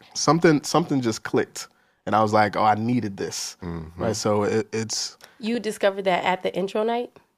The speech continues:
Speaker 1: Yeah, like, I was
Speaker 3: Okay.
Speaker 1: like, "This was, this is like, I don't know what's happening in here."
Speaker 3: Uh-huh.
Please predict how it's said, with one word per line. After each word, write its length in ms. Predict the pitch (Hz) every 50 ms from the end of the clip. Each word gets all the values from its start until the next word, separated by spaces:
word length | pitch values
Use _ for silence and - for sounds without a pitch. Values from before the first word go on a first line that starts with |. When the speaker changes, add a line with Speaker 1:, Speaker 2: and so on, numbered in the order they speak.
| - -
Speaker 1:
Yeah, 260 | 120 127 120 117 107 107
like, 180 | 104 101 104 123
I 80 | 123
was 120 | 127 135 117
Speaker 3:
Okay. 80 | 110
Speaker 1:
like, 220 | 113 104 104 104 -
"This 220 | 131 127 - -
was, 160 | 127 117 110 104
this 320 | 110 127 156 165 - -
is 180 | 143 127 113 117
like, 280 | 113 104 104 101 101 - -
I 80 | 131
don't 160 | 156 190 196 196
know 100 | 190 160
what's 240 | 131 151 156 -
happening 460 | - 135 143 156 - 185 170 175 175 175
in 100 | 170 175
here." 340 | 175 170 170 175 190 196 -
Speaker 3:
Uh-huh. 480 | - 226 220 214 233 240 240 247 285